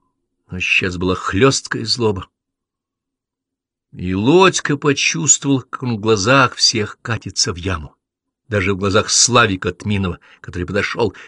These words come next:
и, держась за Лёшку, слушал перепалку. Борька спас Лодьку. Потом, во все годы, даже в старости, когда Бориса Аронского уже не стало на свете,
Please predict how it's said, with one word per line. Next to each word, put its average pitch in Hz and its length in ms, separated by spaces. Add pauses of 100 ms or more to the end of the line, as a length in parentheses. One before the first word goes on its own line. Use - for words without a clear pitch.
и, - 60
держась 95 340
за 85 200
Лёшку, 98 340
слушал 101 460
перепалку. 95 480 (2000)
Борька 110 520
спас - 420
Лодьку. - 460 (1400)
Потом, 190 580
во 127 160
все 120 380
годы, 107 340
даже 87 320
в - 80
старости, - 680
когда 92 280 (380)
Бориса 98 340
Аронского 95 440
уже 87 180
не 90 100
стало 85 400
на 80 140
свете, 131 640